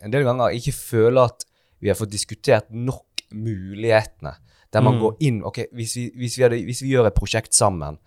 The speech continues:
Speaker 1: eh, og så begynner vi å diskutere målgrupper og diverse der, og, og de tingene der.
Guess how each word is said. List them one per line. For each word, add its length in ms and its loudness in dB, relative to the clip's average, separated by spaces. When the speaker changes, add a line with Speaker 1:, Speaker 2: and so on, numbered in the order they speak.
Speaker 1:
eh, 400 -2
og 100 -10
så 60 -6
begynner 180 0
vi 60 -2
å 20 2
diskutere 460 4
målgrupper 1040 0
og 100 -6
diverse 480 -2
der, 360 0
og, 280 -10
og 120 -2
de 140 0
tingene 380 -6
der. 240 2